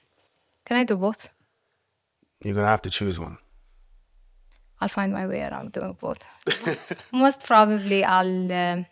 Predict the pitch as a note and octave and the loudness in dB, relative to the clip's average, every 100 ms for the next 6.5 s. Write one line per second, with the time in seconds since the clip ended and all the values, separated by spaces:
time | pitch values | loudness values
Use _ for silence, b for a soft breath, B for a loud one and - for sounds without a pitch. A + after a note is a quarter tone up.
0 | - A3 B3+ B3 G3 G3+ G3 - F3+ F#3 | -4 -2 2 2 2 0 -4 -2 -2 0
1 | F3+ F#3+ - F#3 F#3 F3+ - - - _ | -2 -4 -4 -4 -4 -4 -6 -16 -20 _
2 | _ _ _ _ _ _ - - - D#3 | _ _ _ _ _ _ -4 -4 -4 -6
3 | - - - - - - _ _ _ _ | -4 -6 -6 -10 -12 -18 _ _ _ _
4 | _ _ - B B - G2 F2+ G2 F#2+ | _ _ -14 B B -6 -4 0 2 2
5 | F2+ F#2+ G#2 - - - - F#2+ - F2+ | 2 2 0 -2 -6 -8 -8 -8 -6 -4
6 | G2 F#2 - G#2+ G2+ | -4 -4 0 0 0